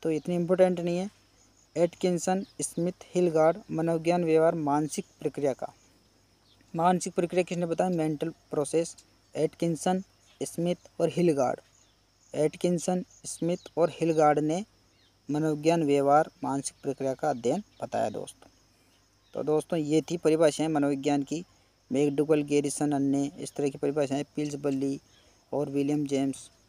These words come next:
very important, और एटकिंसन, स्मिथ, हिलगार्ड, इस तरह की परिभाषाएं। तो आप इसमें से कमेंट करो कि अच्छे से ध्यान रखना और एग्जाम में फंस सकती है,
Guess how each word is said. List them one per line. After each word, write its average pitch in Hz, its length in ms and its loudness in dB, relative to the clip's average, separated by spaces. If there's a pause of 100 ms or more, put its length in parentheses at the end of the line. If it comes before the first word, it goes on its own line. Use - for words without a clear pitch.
(160)
very 135 180 0
important, 165 320 -2 (500)
और 139 280 0
एटकिंसन, 151 680 -2 (160)
स्मिथ, - 520 -4 (200)
हिलगार्ड, 139 440 0 (220)
इस 156 100 -6
तरह 175 140 2
की 175 80 2
परिभाषाएं। 160 600 2 (400)
तो 143 60 2
आप 151 220 2
इसमें 156 260 -6
से 143 160 -10
कमेंट 143 320 -2
करो 147 200 -2
कि 139 160 -6
अच्छे 147 220 -4
से - 140 -14
ध्यान 139 200 -4
रखना 139 260 -10 (1120)
और 143 240 -4
एग्जाम 143 380 -2
में 151 80 -4
फंस - 240 -8
सकती - 440 -6
है, 151 220 -10